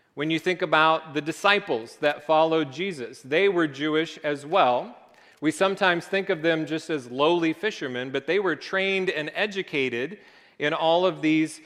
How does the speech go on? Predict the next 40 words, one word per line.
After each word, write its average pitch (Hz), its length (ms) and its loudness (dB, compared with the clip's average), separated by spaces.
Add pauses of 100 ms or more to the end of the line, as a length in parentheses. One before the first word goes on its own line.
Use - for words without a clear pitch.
(240)
Jewish 165 380 0
scriptures. 139 600 -4
They 170 300 2
would 147 200 2
have 143 240 0
known 131 480 -2 (320)
the 131 100 -4
messianic 135 680 -6
prophecies 120 640 -6
too. 180 240 -8 (960)
That 117 140 -6
is 120 120 -10
part 143 300 0
of 135 60 -4
their 139 120 -2
culture. 165 480 -4
That 117 180 -4
is 120 140 -8
part 143 320 0
of 127 140 -6
their 127 140 -4
story. 143 440 -2
They 131 220 -2
understand 143 640 -8
these 120 220 -10
things. - 680 -16 (540)
And 135 120 -8
Herod, 190 420 2
despite 180 500 0
his 185 180 0
position 160 760 -4 (480)
and 139 140 -6
despite 180 460 0
all 180 200 4
of 165 140 0
the 160 80 2
power 196 480 2
that 170 240 0
he 180 200 -8
has, 160 640 0